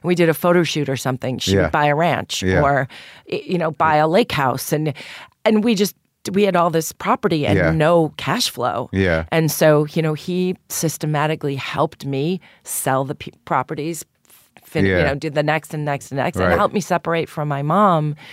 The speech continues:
Speaker 1: with, um, with care and
Speaker 2: Yeah.
Speaker 1: love. I mean, you know, minus when I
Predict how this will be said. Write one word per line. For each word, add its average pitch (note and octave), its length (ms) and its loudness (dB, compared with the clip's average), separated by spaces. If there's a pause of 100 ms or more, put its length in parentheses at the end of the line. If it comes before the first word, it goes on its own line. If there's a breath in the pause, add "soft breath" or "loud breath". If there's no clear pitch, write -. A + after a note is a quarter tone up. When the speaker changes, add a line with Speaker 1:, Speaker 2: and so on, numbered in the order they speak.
(320 loud breath)
Speaker 1:
with, A3 480 0 (200)
um, G3 420 2 (220)
with G#3+ 240 -2
care E3 480 -2
and - 100 2
Speaker 2:
Yeah. F#2+ 120 4
Speaker 1:
love. D#3 320 2
I C#3 100 2
mean, F3+ 320 0 (460 loud breath)
you G#3+ 100 2
know, E3+ 80 2
minus D#3+ 460 0 (280)
when - 260 -6
I C3+ 180 -4